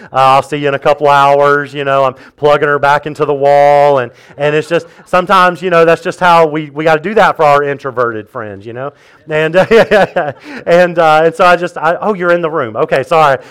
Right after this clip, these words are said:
No, totally missed that. All right, welcome back." Um, that changes this story. And, uh, and so, but no, I, so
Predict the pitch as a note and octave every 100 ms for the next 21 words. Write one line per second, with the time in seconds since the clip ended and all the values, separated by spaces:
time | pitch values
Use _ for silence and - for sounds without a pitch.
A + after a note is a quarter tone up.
0 | - - D3 C3 D#3+ D#3 D#3+ F3 F3 C3+
1 | C#3 C#3 D3+ D#3 F3+ D#3 D3+ D#3+ E3+ F#3
2 | E3 D#3+ - - - _ E3 F3 E3+ D3+
3 | C#3+ _ _ _ - _ _ _ _ -
4 | C#3+ - C#3 B2 A#2+ D3+ - A#2 C3 -
5 | - - D#3 E3 E3 E3+ D#3+ D3 - _
6 | _ F3 F3 F#3 F3+ E3 E3+ D#3+ G3 D#3+
7 | D#3+ - - F#3 E3+